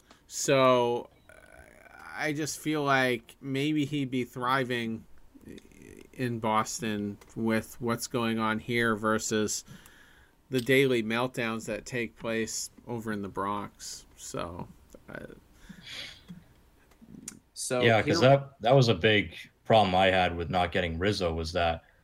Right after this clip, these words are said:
Speaker 3: it's more so the leadership slash intangible, whatever you wanna call it, that he's gonna bring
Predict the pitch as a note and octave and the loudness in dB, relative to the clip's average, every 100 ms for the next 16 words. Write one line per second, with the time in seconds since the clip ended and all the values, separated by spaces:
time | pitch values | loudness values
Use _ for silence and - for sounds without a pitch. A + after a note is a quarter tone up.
0 | - - - G#2+ G#2+ A2 A#2+ B2 A#2 - | -20 -20 -2 -2 0 6 10 10 8 6
1 | A2 G2+ F2 F#2 F#2+ F2+ F#2 G#2 G#2+ G2+ | 8 8 4 0 0 -2 -2 0 2 0
2 | - G#2 G2 E2+ - G2 F#2+ F2+ - F2+ | 0 0 0 0 -6 2 4 4 0 -2
3 | E2 F#2+ F#2+ F#2 F2+ F2 F2 F2+ F2 E2+ | -2 0 0 0 2 2 4 2 2 0
4 | E2 F#2+ G2 F2 - F2+ F2+ G2 - F2+ | 0 4 6 6 2 -2 0 0 2 0
5 | D#2+ F#2+ G2 F2+ E2 | 2 4 4 4 -2